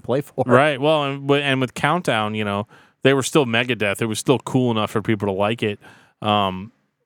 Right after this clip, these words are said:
Speaker 2: you know, and I feel like, I feel like Megadeth kinda eased into a more mainstream sound, unlike Metallica, who just kinda like, "All right, guys, here's
Speaker 1: Justice
Speaker 2: the Black
Speaker 1: to
Speaker 2: Album."
Speaker 1: Black. <laughs>
Speaker 2: Yeah. And then,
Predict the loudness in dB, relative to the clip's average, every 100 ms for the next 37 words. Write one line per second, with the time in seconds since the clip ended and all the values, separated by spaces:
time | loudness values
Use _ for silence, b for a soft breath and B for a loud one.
0 | _ -2 0 2 0 -2 0 2 2 0
1 | -4 0 0 2 -2 0 -2 -2 -2 -2
2 | 0 -2 -2 -2 -2 0 0 2 0 0
3 | 0 -4 -6 -6 -4 -2 -2 -2 -6 B
4 | B B B 0 2 2 2 0 -4 0
5 | 0 0 0 -2 0 -2 -2 -2 0 0
6 | 2 0 -2 _ _ _ _ _ _ _
7 | _ 2 4 4 2 2 2 2 2 2
8 | 4 4 4 2 2 2 -2 -8 -18 -4
9 | 0 4 4 2 -2 b b 2 2 2